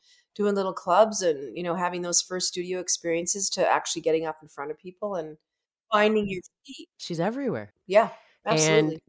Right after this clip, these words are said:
Speaker 2: Cardi, uh, I mean, it was the fiftieth anniversary of hip hop, um, at this show in particular, and Michie Mee and Cardi, like, it was a whole scene, and they were so proud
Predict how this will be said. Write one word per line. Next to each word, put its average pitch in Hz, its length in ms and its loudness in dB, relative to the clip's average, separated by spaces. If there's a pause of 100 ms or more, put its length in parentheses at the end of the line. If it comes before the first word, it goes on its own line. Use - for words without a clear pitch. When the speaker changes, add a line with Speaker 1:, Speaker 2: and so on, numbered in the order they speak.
(100)
Speaker 2:
Cardi, 147 680 2
uh, 135 340 4
I 131 80 0
mean, 127 220 0
it 120 80 -2
was 131 140 -6
the 139 60 -6
fiftieth 151 400 -2
anniversary 120 500 -6
of 107 80 -12
hip 110 200 -8
hop, 123 300 -4 (120)
um, 143 220 -4
at 135 160 -8
this 151 160 -4
show 156 160 -6
in 151 140 -6
particular, 160 580 -4
and 117 380 -6
Michie 117 280 -6
Mee 165 540 4
and 117 220 -8
Cardi, 143 360 2
like, 120 200 -4
it 165 80 -4
was 139 180 -6
a 123 60 -2
whole 120 220 -4
scene, 120 420 -4
and 120 200 -4
they 127 80 -2
were 127 160 -2
so 180 460 2
proud 131 720 2